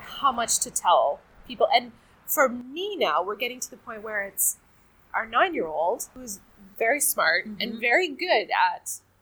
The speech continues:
Speaker 1: understanding information and taking it in and trying to be very critical and reasonable about it,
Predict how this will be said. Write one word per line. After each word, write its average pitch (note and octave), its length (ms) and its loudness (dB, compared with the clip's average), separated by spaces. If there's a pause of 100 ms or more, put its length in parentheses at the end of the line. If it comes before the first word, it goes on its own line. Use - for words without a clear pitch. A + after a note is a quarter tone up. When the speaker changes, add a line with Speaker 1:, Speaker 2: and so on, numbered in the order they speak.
(120)
Speaker 1:
understanding A#3 520 -6
information G3 540 -10
and F#3 120 -20
taking G#3+ 380 -6
it F#3+ 100 -4
in F3+ 160 -4
and F#3 100 -14
trying F#3 260 -12
to F3+ 40 -14
be G3 120 -12
very F3 520 0 (160)
critical G#3+ 460 -10
and F#3 120 -14
reasonable F#3 440 -6
about D3+ 240 0
it, D#3 240 -8